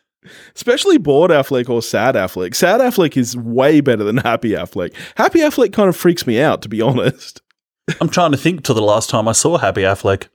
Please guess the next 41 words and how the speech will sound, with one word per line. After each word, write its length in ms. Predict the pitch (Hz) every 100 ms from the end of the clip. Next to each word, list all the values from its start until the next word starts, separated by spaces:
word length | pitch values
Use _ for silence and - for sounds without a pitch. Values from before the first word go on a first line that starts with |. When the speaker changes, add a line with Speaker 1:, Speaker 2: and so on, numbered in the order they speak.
| _
Speaker 1:
Like, 240 | 190 254 254
when 200 | 254 320
you 100 | 320
see 280 | - 240 233
him 120 | 185
smile, 600 | - 151 135 180 113 107
it's 160 | 131
just, 280 | - 196 -
there's 120 | 226
something 300 | 214 269 254
disingenuous 840 | 175 190 185 175 139 139 147 110 117
about 340 | 107 107 92
it. 180 | 90 - _ _ -
Speaker 2:
There's 100 | 185
something 240 | 330 339
disingenuous 840 | 247 311 - - 208 254 370 226 196
about 380 | 262 156 175 143
Affleck. 600 | 143 196 131 131 - - -
<laughs> 240 | - 466 - 440 - 427
Speaker 1:
No. 680 | 359 330 208 135 135 131 113 180 - -
When 120 | 214
he's 180 | 240 233
sad 360 | - 226 220 226
and 120 | 160
mopey, 380 | 143 180 175 123
he 140 | 139
just, 180 | 165 202
he 140 | 208
feels 460 | 196 - 226 226 170
like 180 | 165 147
your 120 | 170
kind 220 | 151 147
of 60 | 117
person. 440 | 127 127 104 - - - -
Like, 120 | 170
you 80 | 202
can 120 | 202
imagine 400 | 190 196 190 190
him 240 | 190 165 180
just, 240 | 175 -
like, 340 | 160 135 135